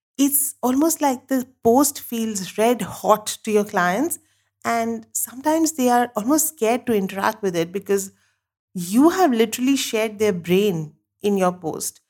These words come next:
and the stakes feel very high for them. But put a photo of your dog and watch the likes and comments roll in because the stakes are literally zero,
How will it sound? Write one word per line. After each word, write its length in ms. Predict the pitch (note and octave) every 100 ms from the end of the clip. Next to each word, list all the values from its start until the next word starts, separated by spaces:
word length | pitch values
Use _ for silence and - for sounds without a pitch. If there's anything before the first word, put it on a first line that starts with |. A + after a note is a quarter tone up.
| _ _ -
and 140 | G#3+
the 80 | A#3
stakes 560 | A#3+ - A#3+ B3+ B3+ -
feel 260 | G#3 G#3+
very 300 | F#3+ G3 G3+
high 380 | F#3 F3+ F3+ F3+
for 140 | F#3
them. 360 | F3 - F3+ F3 _ _ _ _ _ _ _
But 420 | - G#3 G#3 G#3 - _
put 120 | - C4
a 80 |
photo 380 | F#4 D4+ C4+ C4
of 100 | A#3+
your 140 | G#3+ G3
dog 540 | G3+ A3+ G3+ F3 - _ -
and 200 | G3+ G3
watch 280 | G#3 B3 -
the 100 | F4
likes 380 | B3 G#3+ G#3
and 140 | A3 G#3+
comments 380 | G3 F#3+ G3 F3
roll 220 | F3 F3
in 260 | A3 G3+
because 340 | F#3 - A#3 A3+
the 100 | C4
stakes 400 | - B3 A#3+ -
are 60 |
literally 420 | C4 G#3+ A3+ A3 B3
zero, 560 | A#3+ E4 C4 - F3